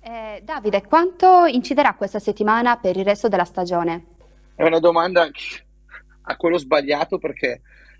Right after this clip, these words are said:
Speaker 2: eh, sono uno che cerca, guarda mal volentieri avanti. Per tutte le volte che, che faccio l'errore di alzare la testa becchiamo delle legnate sui denti che, eh,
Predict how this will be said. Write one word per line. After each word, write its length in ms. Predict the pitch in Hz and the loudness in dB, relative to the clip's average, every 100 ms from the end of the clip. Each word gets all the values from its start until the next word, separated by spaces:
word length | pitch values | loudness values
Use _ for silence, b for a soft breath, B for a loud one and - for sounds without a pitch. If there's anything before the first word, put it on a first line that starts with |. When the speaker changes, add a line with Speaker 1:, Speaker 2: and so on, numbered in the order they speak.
| _ | _
Speaker 2:
eh, 300 | 156 135 131 | -4 0 0
sono 380 | 127 - 135 135 | -2 -6 -4 -4
uno 240 | 139 160 | -2 -2
che 160 | 143 160 | -2 -4
cerca, 640 | - 156 135 160 139 139 127 - _ _ _ - | -2 -4 0 2 2 2 0 -6 _ _ _ -20
guarda 460 | - - 151 151 147 | -20 0 2 2 0
mal 220 | 156 170 | 0 -2
volentieri 440 | 160 160 143 170 | -2 -4 -2 0
avanti. 440 | 170 151 123 123 131 | 2 0 -8 -14 -12
Per 140 | 139 | -10
tutte 200 | 143 156 | -8 0
le 80 | 151 | 2
volte 280 | 151 170 185 | 2 0 -2
che, 220 | - 139 | -4 -4
che 140 | - | -4
faccio 300 | 135 147 - | -6 -4 -2
l'errore 280 | 151 143 156 | 0 2 2
di 60 | 147 | 0
alzare 300 | 139 - 156 | -2 -2 0
la 100 | 147 | 0
testa 300 | 170 165 175 | 0 -6 -4
becchiamo 360 | 143 - 139 | -4 -2 -2
delle 180 | 131 131 | -2 -4
legnate 380 | 131 135 147 151 | -6 -2 -2 -2
sui 200 | - 147 | -6 -2
denti 400 | 139 143 151 185 | -2 -2 -4 -8
che, 300 | - 135 131 | -2 0 0
eh, 560 | - 131 127 120 117 113 | 0 2 2 0 -4 -8